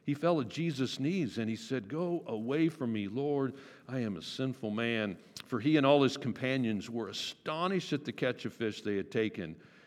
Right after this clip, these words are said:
and so were James and John, the sons of Zebedee, Simon's partners. Then Jesus said to Simon, 'Don't be afraid. From now on, you will fish for people.' So they pulled their boats up to the shore, left everything,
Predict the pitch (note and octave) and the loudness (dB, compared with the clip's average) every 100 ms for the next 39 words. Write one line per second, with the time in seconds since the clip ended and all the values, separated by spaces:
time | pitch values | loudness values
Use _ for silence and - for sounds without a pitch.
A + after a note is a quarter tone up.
0 | - - A2 - D3+ A#2 F2 A#2 B2 C3+ | -20 -8 -6 2 4 4 2 0 2 2
1 | B2 G#2 F2 G#2+ G#2+ G#2 F2 - A#2+ G#2 | 2 -2 0 2 2 2 -2 -2 -2 0
2 | F2+ E2 A2 A#2+ G#2+ F#2+ - G#2 G2+ F#2+ | -4 -4 2 4 4 0 0 0 0 -2
3 | F2 - F2+ F2 D#2+ C2 - - _ _ | -4 -4 -2 -2 -4 -14 -18 -20 _ _
4 | _ _ _ _ _ _ A2 G2+ B2+ C3 | _ _ _ _ _ _ -4 0 2 2
5 | G#2 - A#2+ F#2 B2+ A2+ G2+ D#3 C3+ F2+ | 0 0 0 0 -2 -2 -2 -2 -2 -4
6 | C#2 - D2 D#2 A2 C3+ - - _ _ | -6 -8 -6 -4 -6 -10 -18 -20 _ _
7 | _ - - - A#2+ C#3 D#3 D3+ D#3 D3 | _ -20 -12 0 6 8 10 10 10 8
8 | - - C3 D#3 A#2 - E3 D#3+ - B2+ | 4 -4 4 6 6 6 2 2 0 0
9 | - D#3 C3 A2 B2+ A2 G2+ - D#3 D#3+ | 2 0 0 0 0 2 2 6 8 8
10 | C#3 A2+ A2 G#2 C#3+ C#3+ D3+ B2 A#2+ G#2 | 6 2 2 4 4 4 4 2 0 -4
11 | - D3+ D3+ C#3+ B2 A#2 A#2+ A#2 A#2 A2+ | -4 0 2 4 4 2 2 0 0 0
12 | A2 G2+ G2 | 0 2 0